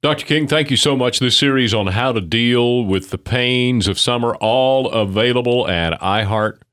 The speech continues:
radio dot com and download as a podcast. Take, uh, uh, get all three segments and help your, uh, summer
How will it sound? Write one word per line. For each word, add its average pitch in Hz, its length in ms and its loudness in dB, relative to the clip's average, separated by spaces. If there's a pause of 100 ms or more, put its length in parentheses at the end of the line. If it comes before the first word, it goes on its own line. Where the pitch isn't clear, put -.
radio 104 640 0
dot 85 280 -2
com 120 360 -2
and 73 260 -2
download 98 580 0
as 87 140 -4
a 90 40 -6
podcast. 98 720 -4 (100)
Take, 92 260 -6
uh, 87 500 -4 (200)
uh, 87 160 -4
get 95 220 -2
all 104 180 0
three 117 380 -2 (420)
segments 92 540 -2
and 76 420 -2 (440)
help - 280 -4
your, 101 420 0
uh, 67 280 -2
summer 69 600 -2